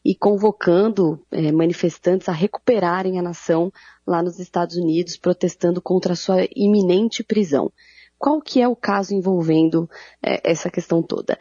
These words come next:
O Trump, ele é acusado de ter pago cento e trinta mil dólares pra atriz pornô Stormy Daniels, em dois mil e dezesseis, em plena campanha aí presidencial, é, pra silenciá-la sobre um acaso que os dois teriam tido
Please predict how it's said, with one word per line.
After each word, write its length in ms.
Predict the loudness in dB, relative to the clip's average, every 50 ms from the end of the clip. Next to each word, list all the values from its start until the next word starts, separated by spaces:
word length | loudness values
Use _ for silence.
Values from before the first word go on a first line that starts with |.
| -8 -16 -20 -8 _
O 120 | -2 -2
Trump, 420 | 0 2 0 2 4 2 2 4 4
ele 220 | 2 4 4 4
é 40 | 2
acusado 600 | 0 0 0 -2 0 0 0 0 0 -2 -2 -4
de 160 | -6 -6 -6
ter 240 | -2 0 0 0 0
pago 320 | 0 0 0 0 0 -2
cento 300 | -2 0 0 0 2 0
e 40 | -2
trinta 420 | -2 _ 0 0 0 2 2 0 0
mil 440 | 2 2 4 4 4 6 4 4
dólares 560 | 2 2 2 2 2 2 0 -2 -4 -4 -8 -10 _ _ -20 -20 -20 -20 -20 _ _
pra 300 | -2 -2 0 0 -2 -2
atriz 440 | -2 -4 -6 -6 -6 -6 -6 -6 -4
pornô 340 | -4 -4 -2 0 2 2 2
Stormy 440 | 0 -2 -2 -2 -2 0 0 -2 0
Daniels, 600 | 0 2 2 2 2 2 0 0 -2 -4 -6 -6
em 140 | -4 -4 -2
dois 180 | 0 -2 -2
mil 140 | -2 -4 -4
e 40 | -4
dezesseis, 680 | -2 -2 -2 -2 -2 0 0 2 2 2 0 -2 -6 -12 _ _ _ _ _ -6
em 80 | -4
plena 500 | -2 2 2 2 4 2 2 0 -2 -6 -4
campanha 520 | -2 -2 -2 -2 0 0 2 2 2 2 2
aí 160 | 2 0 0
presidencial, 960 | -2 -2 -2 -2 0 0 0 0 0 0 0 0 2 2 4 2 2 0 -2 -8 -14 -20 -20 -20 -20 -20 _ _ _
é, 360 | 0 2 4 2 2 0 -4 _ -18 -10 _
pra 220 | -2 -2 -2 -2
silenciá-la 880 | -4 -2 -2 0 2 2 0 0 -2 -2 -2 0 0 0 0 -2 -2 -4
sobre 320 | -4 -4 -6 -4 -2 0
um 100 | 0 0
acaso 600 | 0 -2 -4 -4 -2 -2 0 0 -2 -2 -4 -6
que 160 | -6 -4 -6 -6
os 80 | -2
dois 200 | 0 0 0 0
teriam 320 | 0 0 2 2 2 0 0
tido 520 | -4 -4 -2 -2 -2 0 2 0 0 0